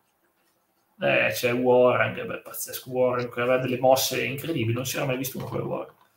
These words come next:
Poi abbiamo Mega Man Neo, ne-, Mega Man senza maschera. Eh, beh. È una scimmietta allegra danzante, so che tu ami ste cose, le scimmiette che danzano. Poi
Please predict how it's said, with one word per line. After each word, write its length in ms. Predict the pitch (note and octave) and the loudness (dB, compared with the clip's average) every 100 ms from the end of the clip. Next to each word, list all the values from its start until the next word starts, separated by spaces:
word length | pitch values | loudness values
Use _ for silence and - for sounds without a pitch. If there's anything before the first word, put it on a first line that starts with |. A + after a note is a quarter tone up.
| - _ _ - | -20 _ _ 4
Poi 120 | G3+ | 8
abbiamo 300 | F3+ E3+ E3 | 10 12 10
Mega 300 | F#3 A#3 F3 | 8 8 8
Man 180 | D#3 D3+ | 6 2
Neo, 380 | C3+ G#2+ G#2+ A#2 | 2 2 2 2
ne-, 180 | C#3 C#3 | 2 0
Mega 260 | D3 D3+ C3+ | 2 2 2
Man 140 | B2+ | 2
senza 280 | A#2+ B2 D#3+ | -2 -2 2
maschera. 600 | A#2+ - - C3+ C#3 C#3 - - _ _ _ _ _ _ _ _ _ _ _ _ _ _ _ _ _ - | 2 0 -2 0 0 -2 -12 -20 _ _ _ _ _ _ _ _ _ _ _ _ _ _ _ _ _ -4
Eh, 260 | B2 A2+ | -2 0
beh. 240 | A2+ A2+ - _ - - _ _ | -2 -4 -10 _ -20 -20 _ _
È 120 | E3 | 8
una 160 | E3+ E3+ | 10 8
scimmietta 540 | - E3 D3 C#3+ C#3 | 4 0 2 2 4
allegra 520 | B2+ B2+ B2+ C#3+ C3+ | 4 4 4 4 4
danzante, 580 | A#2+ A#2 - A2+ G#2+ A2+ | 2 0 2 0 0 -2
so 140 | A2+ C3 | -4 -4
che 100 | A#2 | -2
tu 140 | B2 | 0
ami 200 | A#2 A#2+ | 0 -2
ste 160 | - A#2 | -6 -6
cose, 340 | B2+ A#2+ A#2 | -6 -6 -6
le 60 | A2+ | -6
scimmiette 360 | B2 A#2+ - | -6 -8 -10
che 100 | - | -12
danzano. 440 | A#2+ A#2+ A#2 C#3+ - - - _ - - - - - _ _ - - - _ _ | -10 -8 -10 -12 -16 -20 -20 _ -20 -18 -18 -18 -20 _ _ -20 -20 -20 _ _
Poi 260 | - - | -4 -4